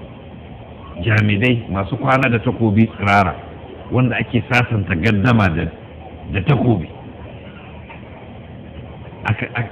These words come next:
aka, aka, aka juya su ya zuwa imani da Allah da, da,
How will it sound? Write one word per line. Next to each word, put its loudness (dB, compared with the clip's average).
aka, -4
aka, -4
aka 0
juya 4
su -2
ya -2
zuwa 2
imani 4
da -6
Allah 2
da, -4
da, -4